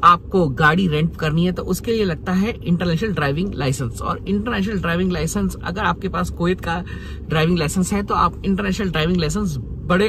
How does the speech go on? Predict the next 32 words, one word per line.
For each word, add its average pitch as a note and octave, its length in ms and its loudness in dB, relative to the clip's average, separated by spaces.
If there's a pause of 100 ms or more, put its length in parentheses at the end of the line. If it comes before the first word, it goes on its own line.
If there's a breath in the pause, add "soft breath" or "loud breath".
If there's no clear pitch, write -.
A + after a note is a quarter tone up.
(140)
आराम D#3+ 360 4
से A3+ 240 -2
दस F#3+ 300 -2
पन्द्रह F#3+ 300 0
मिनट E3+ 120 0
में A3 140 -4
बना D3+ 200 2
सकते D#3+ 300 -4
हैं। G3+ 200 0 (800 loud breath)
और F#3 240 2
इसकी G3+ 280 -2
ज्यादा E3+ 260 2
कीमत E3+ 380 0
भी F#3+ 100 2
नहीं F#3+ 120 4
आती, F#3+ 240 -2
दस D3+ 340 0
केडी F#3+ 260 2
लगते E3 300 -2
हैं G3 100 4
मात्र F3+ 520 2
एक E3+ 140 0
साल C3+ 220 0
के E3 120 -6
लिए, F3+ 240 -2 (360)
बीस G3+ 200 2
केडी E3+ 440 -2
दो D#3 180 0
साल D#3+ 220 -2
के E3+ 80 -4
लिए G#3 240 -4 (180)
और G3 340 0